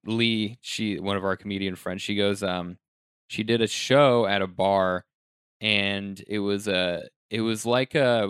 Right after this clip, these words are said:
a variety show. It was all women, and it was all, like, middle-aged and older women.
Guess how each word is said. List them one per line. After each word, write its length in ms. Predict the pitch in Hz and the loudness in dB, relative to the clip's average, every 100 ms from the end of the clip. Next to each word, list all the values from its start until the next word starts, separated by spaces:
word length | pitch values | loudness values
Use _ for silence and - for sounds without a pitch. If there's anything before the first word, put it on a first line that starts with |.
| - | -2
a 60 | |
variety 760 | 107 107 104 95 95 110 127 160 | -2 0 2 2 0 -2 -2 -4
show. 460 | - 165 170 208 117 | -2 -2 0 -2 -2
It 60 | |
was 160 | 113 107 | -4 -2
all 320 | - 113 151 | 2 4 4
women, 460 | 135 104 95 92 - _ _ _ _ - | 0 -2 -6 -8 -14 _ _ _ _ -6
and 140 | 117 | -2
it 40 | 117 | 0
was 200 | 113 104 | -2 -2
all, 420 | 104 107 110 110 98 | 2 2 2 0 -2
like, 300 | 90 87 101 | -4 -6 -10
middle-aged 800 | 104 110 113 110 104 101 98 - | -4 -2 0 2 2 0 -4 -10
and 140 | 85 _ | -16 _
older 440 | 101 110 104 98 | -4 -4 -2 -4
women. 520 | 82 71 64 62 - | -4 -8 -12 -18 -20